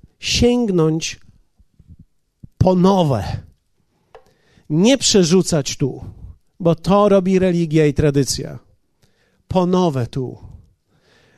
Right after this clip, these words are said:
Abyś ciągle miał świeżą dostawę, ponieważ twój Bóg jest wielki.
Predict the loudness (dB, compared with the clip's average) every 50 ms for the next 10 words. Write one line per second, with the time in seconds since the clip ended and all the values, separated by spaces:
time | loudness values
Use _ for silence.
0 | _ -10 -8 -4 -2 -2 -2 -2 -2 0 0 2 2 4 4 4 4 4 4 2
1 | 2 0 -2 -2 0 2 2 2 4 4 2 4 4 2 0 0 -2 -2 -2 -2
2 | -2 -4 -6 -8 -12 -14 -14 _ _ _ _ _ _ _ _ _ _ _ _ -2
3 | 0 2 2 2 2 2 2 0 0 -4 -4 -4 -4 -4 -2 -4 -4 -4 -4 -4
4 | -2 0 0 0 0 -2 -6 -12 -18 -18 -18 -20 -20 _ _ _ _ _ _ _
5 | _ _ _ _ _ _ _ _ _ _ _ -6 -4 -4 -4 -4 -6 -6 -4 -6
6 | -8 -12 -14 -18 -18 -18